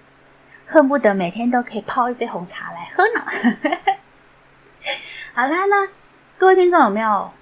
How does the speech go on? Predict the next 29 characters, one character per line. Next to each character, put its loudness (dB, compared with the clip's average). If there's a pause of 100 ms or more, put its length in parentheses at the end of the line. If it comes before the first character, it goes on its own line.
(120)
会 -8
是 -8
必 -6
推 -6
给 -10
你， -14
如 -6
果 2
外 2
国 0
朋 -8
友 -8
来 -6
台 -4
湾 -4
的 -8
话， -4
你 -10
是 -10 (160)
会 -6 (220)
必 2
推 -6
给 -14
他 -14
的 -14 (560)
伴 -2
手 -2
礼 -6
呢？ 0